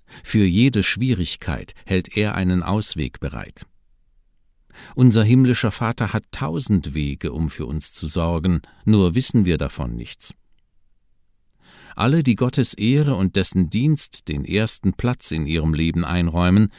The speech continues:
werden erleben, wie ihre Ratlosigkeit verschwindet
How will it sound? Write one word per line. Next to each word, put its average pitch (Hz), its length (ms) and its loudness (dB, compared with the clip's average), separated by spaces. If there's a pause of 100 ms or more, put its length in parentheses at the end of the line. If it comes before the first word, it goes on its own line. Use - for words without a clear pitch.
(260)
werden 107 320 2
erleben, 110 560 2
wie 98 100 2
ihre 85 360 -2
Ratlosigkeit 92 1040 -4
verschwindet 92 760 -2